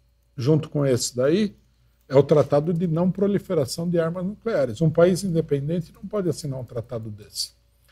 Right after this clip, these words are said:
Você faz um tratado com os Estados Unidos, que tem milhares de ogivas nucleares, com os europeus, que também têm arma nuclear pra tudo quanto é lado, que você não vai poder ter armas nucleares. Que tipo de tratado é esse? É uma idiotice.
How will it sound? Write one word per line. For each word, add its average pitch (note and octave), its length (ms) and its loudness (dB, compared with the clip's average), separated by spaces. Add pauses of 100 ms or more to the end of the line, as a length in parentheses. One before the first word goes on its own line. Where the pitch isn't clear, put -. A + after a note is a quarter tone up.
(320)
Você - 160 -2
faz F3 300 6
um F#3+ 100 4
tratado C#3+ 640 2
com D3 140 -8
os C#3+ 100 -2
Estados F3 340 0
Unidos, C#3+ 360 -2
que - 80 -20
tem D#3 140 -4
milhares D#3+ 540 0
de E3+ 100 -2
ogivas D#3+ 480 0
nucleares, C#3 880 -2 (640)
com C#3+ 180 0
os C#3+ 120 2
europeus, D#3+ 920 4 (920)
que B2+ 160 -4
também D3+ 460 2
têm D#3+ 500 -4 (200)
arma D#3 280 2
nuclear D#3 380 2
pra F#3 100 0
tudo F3 220 -2
quanto F3 240 0
é D#3 40 2
lado, E3+ 340 2
que - 120 0
você F3 440 4
não F#3+ 140 0
vai F3+ 160 4
poder D#3+ 320 -2
ter E3 160 -2
armas D3+ 220 -4
nucleares. C#3+ 500 -6
Que G3+ 140 -16
tipo G#3+ 260 -8
de D3 120 -4
tratado A#2 500 -8
é A2 40 -12
esse? - 200 -10
É F3 40 -8
uma D4 200 -12
idiotice. E3+ 720 -4